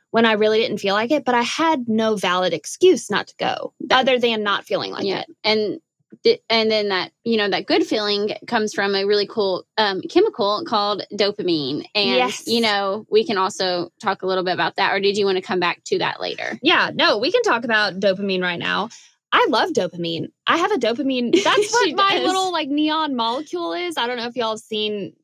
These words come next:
Speaker 1: pictures of it.
Speaker 2: You, if you follow Hope, you've seen
Speaker 1: Yes.
Speaker 2: pictures of it. <laughs> Subconsciously or consciously,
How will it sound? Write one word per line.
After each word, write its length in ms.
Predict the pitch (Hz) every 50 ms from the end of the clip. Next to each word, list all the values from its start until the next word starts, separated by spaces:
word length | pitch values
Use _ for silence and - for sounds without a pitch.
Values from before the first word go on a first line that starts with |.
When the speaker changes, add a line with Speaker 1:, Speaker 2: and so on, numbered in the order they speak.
| _
Speaker 1:
pictures 460 | - 214 202 - - 233 226 226 233 -
of 180 | 214 190 226 226
it. 240 | 240 247 240 - - - 196
Speaker 2:
You, 220 | 240 262 269 262 233
if 180 | 240 254 233 -
you 80 | 262
follow 260 | 240 - 240 233 220 233
Hope, 200 | 226 202 185 -
you've 160 | 185 185 185
seen 220 | - - 180 180 160
Speaker 1:
Yes. 240 | 196 233 208 180
Speaker 2:
pictures 180 | 175 - - -
of 640 | - 539 - - - - - 320 - - 659 - -
it. 80 | 330
<laughs> 80 | 508 539
Subconsciously 680 | 523 254 254 254 - 320 269 320 311 - - 277 262
or 60 | 349
consciously, 600 | 311 - 214 208 - - - 202 196 196 202 -